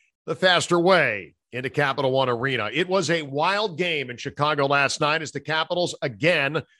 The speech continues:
fell in a three-on-three overtime this season. The Hawks bite 'em five to four in overtime after Connor Sheary had tied the game with just three seconds left in regulation.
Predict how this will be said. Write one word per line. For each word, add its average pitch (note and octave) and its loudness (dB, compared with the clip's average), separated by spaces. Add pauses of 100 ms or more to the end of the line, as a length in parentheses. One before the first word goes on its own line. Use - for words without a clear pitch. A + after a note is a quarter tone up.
(260)
fell D3+ 2
in C#3+ 0
a C3 -2
three-on-three D#3 -2
overtime C#3+ 0
this A#2 -6
season. C3 -4
The B2 -2
Hawks D3+ 0 (260)
bite D#3+ 6
'em C#3 4
five D#3+ 4
to D3+ 2
four D3 4
in D#3+ 0
overtime C3+ 2
after C3 0
Connor E3+ 2
Sheary E3+ 4
had C3+ -4
tied F#3 0
the G3+ -4
game E3 -2 (320)
with C3 -2
just - -4
three G3 -2
seconds F#3 0
left D3+ 2 (320)
in E3 -2
regulation. D3+ 4